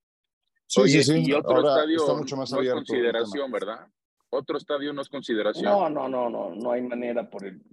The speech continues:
Speaker 3: ya lo hemos dicho, el vestidor, la infraestructura. A final de cuentas, Televisa es el dueño, el que paga con el gobierno de la Ciudad de México. No, no, no hay manera. A-, algo interesante a valorar, eh,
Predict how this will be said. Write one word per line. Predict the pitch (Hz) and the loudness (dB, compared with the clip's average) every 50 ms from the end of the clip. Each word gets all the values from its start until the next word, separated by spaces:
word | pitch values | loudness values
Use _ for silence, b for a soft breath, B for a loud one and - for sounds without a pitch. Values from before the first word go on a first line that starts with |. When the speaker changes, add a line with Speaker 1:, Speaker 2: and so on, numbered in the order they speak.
| - - | -8 -2
Speaker 3:
ya | 117 123 | 0 2
lo | 135 135 | 2 2
hemos | 127 123 120 104 - | 0 -2 -2 -4 -6
dicho, | 120 - - 110 | -8 -6 -6 -6
el | 104 | -6
vestidor, | 101 101 101 - - - 107 98 117 117 120 117 117 113 107 | -6 -6 -8 -8 -10 -12 -6 -2 0 0 2 2 0 0 -2
la | 104 101 | -6 -8
infraestructura. | 95 - 95 90 - _ 110 101 92 _ - 127 127 123 120 120 120 117 117 - - _ _ _ _ _ _ _ _ _ - | -10 -14 -18 -20 -14 _ -10 -10 -8 _ -6 -4 -2 0 2 4 4 4 2 0 -4 _ _ _ _ _ _ _ _ _ -12
A | - - | -12 -12
final | - - 107 117 123 123 | -10 -6 -2 -2 0 0
de | 123 - | -2 -4
cuentas, | - 123 117 - 123 - - | -4 -6 -6 -6 -8 -8 -6
Televisa | - 127 123 123 123 123 127 143 147 131 - 143 123 117 | -4 -4 -2 -2 -2 -4 -4 -6 -10 -8 -4 -2 0 0
es | 117 113 - - | 0 -2 -6 -8
el | 117 113 104 | -10 -10 -8
dueño, | 98 120 120 120 120 120 120 113 110 110 | -6 -4 -4 -4 -4 -6 -8 -8 -10 -10
el | 110 101 - | -12 -12 -10
que | - 107 | -12 -12
paga | - - 123 123 127 120 120 110 - | -6 -2 0 0 0 0 -2 -4 -6
con | - 113 110 107 | -8 -8 -8 -8
el | 104 98 | -8 -8
gobierno | 107 107 113 113 117 113 | -6 -6 -4 -6 -6 -6
de | 110 107 | -8 -8
la | 98 | -10
Ciudad | - 104 110 110 107 | -8 -8 -6 -6 -6
de | 107 | -6
México. | 113 123 127 123 - - 110 - 120 120 | -6 -8 -8 -8 -12 -16 -14 -8 -6 -4
No, | 123 131 131 123 | -2 0 0 0
no, | 127 123 117 117 - _ _ _ b b b b b _ | -2 -4 -6 -6 -10 _ _ _ b b b b b _
no | - 131 | -4 -2
hay | 147 151 151 | -2 0 0
manera. | 143 143 156 165 165 165 170 170 - - - _ _ _ _ - | 0 0 0 2 2 2 2 2 0 -4 -14 _ _ _ _ -8
A-, | - 180 - - | -6 -6 -6 -4
algo | 190 214 214 226 254 | -4 -4 -4 -4 -6
interesante | 247 - 233 202 180 180 - 196 190 196 190 220 | -6 -6 -4 -6 -6 -6 -6 -6 -8 -2 -2 -2
a | 185 | 0
valorar, | 175 160 147 147 147 151 160 170 170 175 - 208 - - _ _ | 0 -2 -4 -4 -2 0 0 0 0 -2 -4 -8 -14 -20 _ _
eh, | _ 135 135 135 131 135 131 127 - - | _ -18 -16 -14 -12 -10 -10 -10 -12 -16